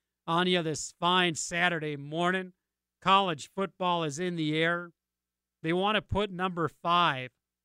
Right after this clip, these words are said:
Trey Lance, in situations where he can be successful,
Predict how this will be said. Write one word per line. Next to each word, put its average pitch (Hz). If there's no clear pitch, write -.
Trey 185
Lance, 175
in 139
situations 170
where 151
he 160
can 156
be 156
successful, 175